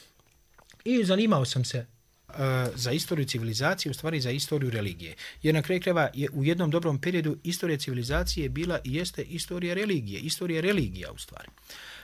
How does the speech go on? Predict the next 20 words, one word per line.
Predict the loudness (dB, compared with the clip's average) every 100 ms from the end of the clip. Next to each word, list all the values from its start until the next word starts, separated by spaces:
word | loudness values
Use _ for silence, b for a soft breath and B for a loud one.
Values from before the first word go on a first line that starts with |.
| -6
Onda | -4 -2
su | -4
počele | -4 -4 -4 -4
se | -4 -6
kod | -6 -2 0
nas | 0 0 0 -2 -6
u | -12 -6
Bosni | -4 -4 -6
i |
Hercegovini, | -8 -8 -6 -6 -4 -4 B B B
e, | 0 2 2 0 -2
sve | -2 -2
više | 0 0 2 0 -2 -4
obrađivati | -4 -2 -2 -2 -2 -2 -4 -2
religiozne | 0 0 0 -2 -4
teme, | -4 -4 -4 -6 -6
prije | -4 -2
svega | -2 -2 -4 -4
u | -6
medijima, | -6 -6 -8 -10 -10